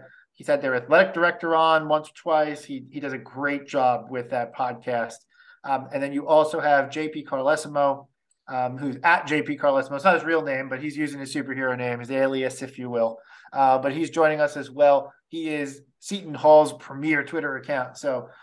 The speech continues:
we're, we're talking to him as well. Do a little bit of preview, uh, around our, uh, ar-, around our games this week. Um, so first off, I just wanna,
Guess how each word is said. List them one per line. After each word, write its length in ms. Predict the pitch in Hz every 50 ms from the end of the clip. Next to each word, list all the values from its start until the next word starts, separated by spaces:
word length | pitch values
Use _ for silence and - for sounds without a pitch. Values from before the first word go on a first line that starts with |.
| _ _ -
we're, 480 | 147 160 160 156 156 143 - - -
we're 80 | 160 156
talking 340 | 147 180 180 170 160 170 160
to 40 | 151
him 180 | 147 151 151 147
as 120 | 139 127
well. 260 | 127 139 139 131 127
Do 160 | 120 135 135
a 20 | 135
little 200 | 135 160 165 160
bit 160 | 156 175 160
of 100 | 151 151
preview, 600 | - - 180 180 160 147 135 139 135 127 120 113 117 - _ _ _ _ _ _ -
uh, 200 | 135 139 139 - - -
around 600 | 147 139 135 139 139 135 139 139 139 135 127 131 -
our, 500 | - 135 131 127 127 123 127 123 123 120 120
uh, 180 | 120 123 123 - -
ar-, 300 | 139 131 131 131 131 - _ -
around 240 | 131 131 127 123
our 100 | 127 123
games 300 | 120 123 123 123 120 117
this 160 | - 123 - -
week. 180 | 120 - - _ _ _ _ _ _ _ _ _ _ _ _ _ _ _ -
Um, 300 | 160 156 151 143 131 - - - - - _
so 320 | - - 196 196 196 - _ _ _ _ _ _
first 200 | - - 277 285
off, 80 | 320 269
I 100 | 269 254
just 180 | 302 349 - -
wanna, 320 | 403 392 359 254 - -